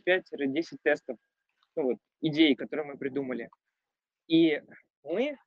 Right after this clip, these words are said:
специально через неделю или через две делаем созвон с командой, либо она может это делать самостоятельно, где они обсуждают, как вообще прошел тест. И если мы увидели, что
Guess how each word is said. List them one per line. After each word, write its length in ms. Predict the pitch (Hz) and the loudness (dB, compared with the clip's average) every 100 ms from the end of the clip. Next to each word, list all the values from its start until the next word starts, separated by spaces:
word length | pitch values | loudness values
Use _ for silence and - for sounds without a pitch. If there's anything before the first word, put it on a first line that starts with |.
| _ | _
специально 640 | _ 175 - 190 180 139 127 | _ -20 -10 -8 -8 -10 -14
через 340 | - 160 151 | -12 -10 -10
неделю 480 | 143 143 214 254 196 | -10 0 4 4 4
или 260 | 147 165 147 | 2 0 0
через 360 | - 143 147 | -6 -10 -10
две 360 | 139 156 143 123 _ _ _ _ | -2 2 2 0 _ _ _ _
делаем 680 | 131 165 175 165 143 139 131 120 147 | -4 2 4 4 2 -2 -10 -18 -20
созвон 480 | 135 156 147 165 147 | -10 -10 -6 -6 -6
с 80 | - | -10
командой, 580 | 147 180 277 196 131 - _ _ _ - | -8 -4 -2 -2 -4 -6 _ _ _ -6
либо 240 | 165 139 | -6 -6
она 140 | 143 139 | -8 -10
может 280 | 139 139 - | -10 -14 -10
это 100 | 127 | -6
делать 220 | 131 123 | -6 -8
самостоятельно, 720 | 139 123 147 196 220 190 165 - _ _ _ _ | -8 -4 0 0 2 2 0 -4 _ _ _ _
где 200 | 143 160 | 0 4
они 180 | 220 196 | 4 4
обсуждают, 540 | - 170 156 202 202 | 0 -8 -4 -2 -2
как 180 | - 180 | -6 -16
вообще 260 | 160 135 185 | -16 -20 -20
прошел 400 | 151 147 165 151 | -20 -20 -16 -14
тест. 240 | - 127 - _ _ _ _ _ _ | -10 -10 -10 _ _ _ _ _ _
И 80 | 156 | -6
если 280 | 180 220 202 | -6 -4 -6
мы 220 | 180 190 | -6 -6
увидели, 560 | 175 190 170 147 123 110 _ _ _ _ _ _ | -6 -4 -2 -2 -4 -8 _ _ _ _ _ _
что 400 | - - 170 147 | -20 -10 -8 -6